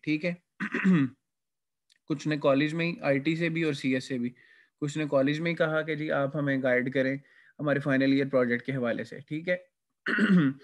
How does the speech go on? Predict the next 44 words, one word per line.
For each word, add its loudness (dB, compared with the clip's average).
और -2
कुछ -2
ने -2
कहा 0
कि -4
जी -4
हमें, 0
अ, 0
उधर 0
ऑफिस 0
में 2
आकर -2
कहा 0
कि -6
जी -6
आप -6
हमें -8
गाइड -4
करें। -16
मेरा 4
एक 0
ही -2
स्टांस 0
था 4
और 2
मेरा 0
एक 0
ही -2
इनके 0
हवाले 2
से -2
जो -2
इनको 0
गाइडेंस 4
थी 0
वो 0
ये 2
थी -8
कि 2
आप 4
लोगों 2
ने 0
पैसे 2
देकर, 2